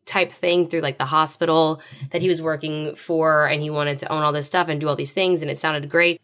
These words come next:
My dad was offered the opportunity by this guy. He wanted to be his friend. He wanted to do all this stuff, but my dad could sense, even from his aura and his presence and everything, that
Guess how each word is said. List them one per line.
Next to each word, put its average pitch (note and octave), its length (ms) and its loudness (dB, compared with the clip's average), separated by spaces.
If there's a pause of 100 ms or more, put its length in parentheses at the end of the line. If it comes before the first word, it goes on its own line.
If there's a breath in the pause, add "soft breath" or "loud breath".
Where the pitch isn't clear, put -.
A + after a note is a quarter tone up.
(120)
My D#3 180 0
dad E3 540 2
was D#3+ 200 2 (120)
offered D#3+ 580 4
the D#3 80 2
opportunity A#3+ 540 4
by F3+ 140 2
this E3 200 -2
guy. D#3 380 2
He D#3+ 80 -2
wanted D3+ 120 -2
to C#3+ 60 -4
be - 40 -2
his C#3 120 -4
friend. A#3+ 200 -2
He G#3+ 40 0
wanted E3+ 100 0
to D#3 60 0
do C#3+ 40 -2
all D3 80 -2
this C#3+ 100 -6
stuff, F#3+ 160 -2
but F3 80 -4
my D3+ 140 0
dad D#3+ 180 -2
could D3 160 -12
sense, - 560 -2 (160)
even A3 240 0
from F#3+ 140 4
his E3 160 0
aura F#3+ 300 4
and D#3+ 100 0
his C#3+ 100 -6
presence F3 420 -2
and D#3 100 -4
everything, D3 380 -2
that C#3+ 160 -4